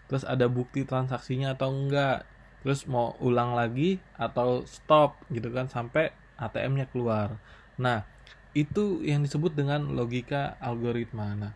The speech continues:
lu pelajarin itu, bro, logika dan algoritmanya. Ketika lu mau bikin aplikasi, lu harus,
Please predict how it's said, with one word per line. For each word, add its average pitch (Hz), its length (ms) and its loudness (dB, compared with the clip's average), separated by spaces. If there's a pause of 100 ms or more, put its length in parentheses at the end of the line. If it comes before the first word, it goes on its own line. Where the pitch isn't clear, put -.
(280)
lu 170 140 0
pelajarin 156 640 2
itu, 151 240 0
bro, 127 240 0 (560)
logika 131 400 0
dan 127 240 0
algoritmanya. 120 720 -2
Ketika 156 320 -2
lu 175 160 2
mau 139 240 2
bikin 123 400 -4
aplikasi, 127 560 -6
lu 156 160 0
harus, 143 400 -4